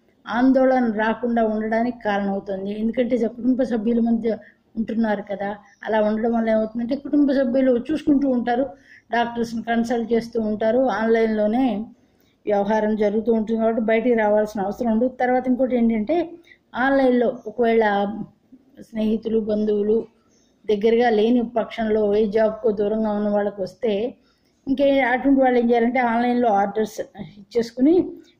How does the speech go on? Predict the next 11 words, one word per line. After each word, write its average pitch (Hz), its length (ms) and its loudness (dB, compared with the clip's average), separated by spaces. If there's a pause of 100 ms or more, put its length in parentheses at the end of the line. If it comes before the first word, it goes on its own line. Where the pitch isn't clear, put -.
మందులు, 247 580 4 (120)
ఆ, 226 160 0
తర్వాత 208 360 -2
హెల్త్ 214 320 0
డ్రింక్స్, 220 540 -4
పళ్ళు, 220 500 2 (540)
కూరలు 226 280 4
ఏం 220 240 4
కావాలంటే 220 440 2
అవి 196 80 0
తెప్పించుకుని, 294 800 0